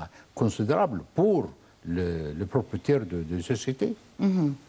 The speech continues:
Speaker 2: Bon, euh, aussi une question que tout le monde se demande maintenant, où va la livre égyptienne ? Est-ce qu'elle va continuer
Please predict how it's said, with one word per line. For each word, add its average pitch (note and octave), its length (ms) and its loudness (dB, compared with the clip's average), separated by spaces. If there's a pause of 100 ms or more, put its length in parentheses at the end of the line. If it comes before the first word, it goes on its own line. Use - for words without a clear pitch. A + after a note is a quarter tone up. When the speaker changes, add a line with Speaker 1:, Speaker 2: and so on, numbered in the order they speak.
(440)
Speaker 2:
Bon, F#3+ 300 4 (160)
euh, F3 760 4
aussi C4+ 460 4
une C4 120 6
question B3 340 2
que - 100 0
tout B3 140 0
le A#3+ 80 6
monde C4 140 6
se B3 100 -4
demande A#3 320 4
maintenant, B3 540 6
où C4 400 4
va A3 480 2
la G#3 120 2
livre G#3+ 320 2
égyptienne ? F3 600 0 (220)
Est-ce F#3+ 120 2
qu'elle A3 140 2
va A3 100 4
continuer G3+ 840 2